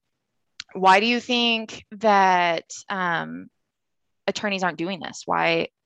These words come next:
if, if this is the best way to build those connections and to get new clients, why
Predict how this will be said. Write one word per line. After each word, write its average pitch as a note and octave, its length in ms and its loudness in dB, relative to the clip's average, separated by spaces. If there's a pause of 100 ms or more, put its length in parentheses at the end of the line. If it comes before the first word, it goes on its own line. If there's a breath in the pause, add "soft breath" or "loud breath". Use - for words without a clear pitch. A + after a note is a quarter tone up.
if, C3+ 160 2
if - 320 -2
this G3 240 0
is G3+ 140 0
the F#3 80 -2
best F3 280 2
way E3+ 180 2
to E3 140 -10
build E3 280 0
those E3 160 -6
connections D#3+ 600 -10
and D#3 200 -8
to - 80 -2
get D#3 200 -2
new D3+ 140 -8
clients, D#3+ 600 -4
why D#3+ 360 0